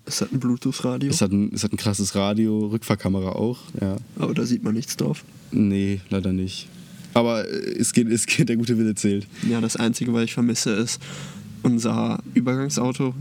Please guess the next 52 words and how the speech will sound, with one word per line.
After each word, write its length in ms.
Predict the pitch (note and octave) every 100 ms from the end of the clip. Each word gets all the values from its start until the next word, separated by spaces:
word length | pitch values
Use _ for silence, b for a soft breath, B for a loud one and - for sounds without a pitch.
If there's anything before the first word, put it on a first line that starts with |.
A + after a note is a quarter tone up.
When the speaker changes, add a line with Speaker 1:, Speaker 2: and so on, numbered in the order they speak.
| B2+
Speaker 1:
Das 240 | A2 A2 B2
hatte 220 | G2+ A#2
ein, 640 | A#2 A2 A#2+ A#2+ A#2+ A2+ - -
äh, 600 | B2+ A2+ G#2 - - G#2
japanisches 680 | G#2+ A2+ A#2 B2 G#2+ -
Radio 360 | G#2+ A2 C3 C#3+
drin. 300 | C#3 D3 D#3+
Speaker 2:
Oh, 140 | A#2+ G#2+
das 140 | F2+ G#2
war 60 |
toll. 280 | - F#2 G2
Speaker 1:
Und 140 | B2+ A#2
immer, 280 | B2 A#2+ A#2
wenn 220 | A#2 A#2
das 160 | G#2+ -
Auto 240 | A2 -
angegangen 540 | - A#2 A#2 A#2 A#2+ A#2+
ist, 160 | -
hat 160 | A2 -
das 120 | A#2+
einen 280 | - A#2+ A#2
auf 160 | A2 -
Japanisch 520 | G#2+ - A2+ A#2 -
begrüßt. 540 | A2+ A#2+ C3+ E3 - B B B B
Also 160 | A2+ A2+
wir 60 |
haben 160 | A2+ A2+
keine 280 | B2 A2+ A2
Ahnung, 180 | A2+ A2+
was 140 | A2+ B2
es 120 | A#2+
gesagt 400 | A#2+ A#2+ A#2+ -
hat, 120 | B2+
aber 180 | A#2 A2+
es 120 | -
hörte 140 | A#2
Speaker 2:
Nee. 200 | G#2 G2
Speaker 1:
sich 80 | G2
immer 200 | A2+ B2
so 140 | A#2+ G#2+
an. 160 | A2+
Speaker 2:
Das 180 | A2+ -
Radio 300 | G#2+ B2+ C3
in 60 | A#2+
dem 100 | A#2+
Speaker 1:
So. 80 | C3
Speaker 2:
Übergangsauto 580 | C3 A#2 G#2 G2+ A2
war 80 | G#2
auch 120 | G#2+ -
praktisch 320 | - G#2+ G#2+ G2+
unbenutzbar, 640 | A#2 A2 A2 - - F#2+
weil 380 | G2 G2 G2+